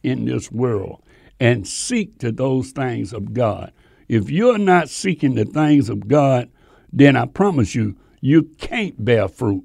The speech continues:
No way. You cannot bear fruit. You say, "Well, wait a minute. I don't bear fruit." Uh, what you mean by that? You see, the Bible says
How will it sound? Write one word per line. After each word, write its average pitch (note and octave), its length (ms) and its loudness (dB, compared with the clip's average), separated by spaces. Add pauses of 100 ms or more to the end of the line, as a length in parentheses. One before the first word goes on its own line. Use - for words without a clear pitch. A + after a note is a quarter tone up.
(100)
No F#3+ 340 0
way. G3 420 0 (440)
You F#3 240 0 (100)
cannot D#3+ 720 2
bear A2 240 2
fruit. A#2 300 -8
You C#3+ 140 2
say, C#3 160 -4
"Well, B2 260 0
wait E3+ 220 2
a D#3+ 40 4
minute. C#3+ 360 2 (360)
I C#3 160 0
don't F3 280 4
bear D3+ 240 2
fruit." D3+ 340 4
Uh, B2 220 0 (400)
what F3 300 6
you F3 100 4
mean E3+ 500 4
by C3+ 220 6
that? A#2+ 240 0 (280)
You D#3 140 8
see, F#3 460 2
the B2+ 160 0
Bible F3 480 0
says C3+ 500 0